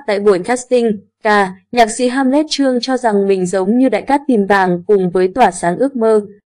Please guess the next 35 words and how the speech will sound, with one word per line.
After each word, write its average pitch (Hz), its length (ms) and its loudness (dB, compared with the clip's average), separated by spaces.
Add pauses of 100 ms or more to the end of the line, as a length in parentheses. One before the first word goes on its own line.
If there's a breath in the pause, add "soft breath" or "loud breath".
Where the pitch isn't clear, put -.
Bên 185 180 0
cạnh 180 160 -2
đó, 185 320 0 (240 loud breath)
nam 262 200 0
giám 214 180 -4
khảo 208 280 -2
cũng 208 280 -2
đưa 233 120 0
ra 202 160 -4
tiêu 196 200 0
chí 190 240 -2
lựa 240 160 0
chọn 220 360 -8
top 254 240 -4
ba 208 180 0
mươi 196 200 0
thí 175 140 -2
sinh 202 320 -2
là 175 60 0
sự 175 240 -4
vừa 175 120 0
vặn. 202 180 0 (580 loud breath)
Với 240 260 2
hàng 262 240 -2
loạt 208 300 0
các 294 200 0
chương 254 200 -2
trình 208 200 -2
truyền 185 180 -4
hình 190 280 0
về 180 100 -2
âm 240 220 0
nhạc 202 200 -2
hiện 208 180 -2
nay, 214 240 2